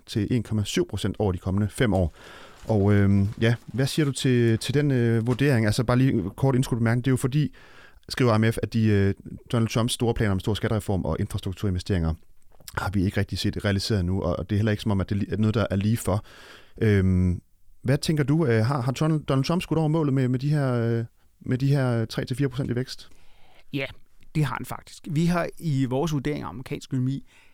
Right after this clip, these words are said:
Speaker 2: ikke sådan for alvor lagt nogen kæmpe, øh, Trump, øh, effekt ind. Men, øh, men, men det kunne sagtens være, at vi også kommer til at, øh, at tage lige sådan toppen af, af vækstforventningerne på amerikansk økonomi.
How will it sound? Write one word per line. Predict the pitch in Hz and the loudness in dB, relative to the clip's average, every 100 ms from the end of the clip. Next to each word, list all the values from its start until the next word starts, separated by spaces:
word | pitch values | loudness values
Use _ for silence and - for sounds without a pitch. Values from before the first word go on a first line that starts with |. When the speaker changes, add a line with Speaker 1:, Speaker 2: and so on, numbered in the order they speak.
| _ _ | _ _
Speaker 2:
ikke | 151 156 156 | -4 -2 0
sådan | 147 | -2
for | 135 - | -4 -6
alvor | 131 151 156 | -4 -2 -2
lagt | 127 113 | -2 -4
nogen | 139 143 - | -4 -4 -8
kæmpe, | - 151 151 175 - | -4 -4 0 -2 -2
øh, | - 95 92 - | -8 -10 -12 -12
Trump, | - 135 147 - - | -6 -4 -4 -6 -8
øh, | 147 135 - | -10 -10 -12
effekt | 147 - 127 - - | -12 -8 -8 -8 -6
ind. | 165 - - - - | -6 -6 -20 -20 -8
Men, | 151 139 135 127 | -4 -4 -2 -4
øh, | 123 123 123 | -6 -8 -8
men, | 127 131 123 | -8 -8 -10
men | 160 | -10
det | 170 | -8
kunne | 202 | -6
sagtens | - 185 175 | -4 -4 -4
være, | 143 | -2
at | 135 | -2
vi | 147 | -2
også | 135 127 | -4 -6
kommer | - 139 127 | -4 -4 -4
til | - 139 - | -4 -6 -6
at, | 135 104 113 | -8 -6 -6
øh, | 110 - | -8 -10
at | 113 104 107 - - _ | -12 -12 -14 -18 -20 _
tage | - 143 | -4 -2
lige | 165 175 - | -2 -4 -6
sådan | 151 139 | -6 -6
toppen | 135 - 127 - 170 | -4 -4 -4 -4 -8
af, | - 113 85 | -10 -12 -10
af | 113 | -10
vækstforventningerne | 123 - 143 - 87 98 | -8 -8 -10 -12 -14 -12
på | - | -10
amerikansk | 120 - - - - | -10 -10 -12 -12 -10
økonomi. | 127 123 127 135 | -4 -2 -2 -4